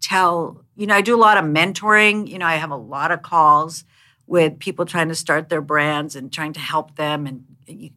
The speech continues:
connect them and give them a little guidance, 'cause I think it's really important to share knowledge. And if you have space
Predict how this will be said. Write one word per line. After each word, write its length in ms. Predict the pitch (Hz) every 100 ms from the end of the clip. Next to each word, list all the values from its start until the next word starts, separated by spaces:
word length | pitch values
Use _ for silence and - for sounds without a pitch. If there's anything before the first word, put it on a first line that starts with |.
| -
connect 440 | 170 175 180 175
them 380 | 175 165 156 151
and 120 | 147
give 120 | 147
them 160 | 165 160
a 40 |
little 140 | 160 156
guidance, 540 | 143 151 156 170 170
'cause 200 | - 160
I 100 | 165
think 200 | 160 185
it's 220 | 170 - _ _ _ _ -
really 260 | 196 190
important 720 | 175 156 - 160 - 180 - -
to 120 | 160
share 640 | - - 151 147 147 170 _ _
knowledge. 600 | 185 156 151 165 180 - -
And 280 | 151 143 143
if 200 | 170 -
you 60 | 170
have 140 | 160
space 600 | - - 160 160 156 -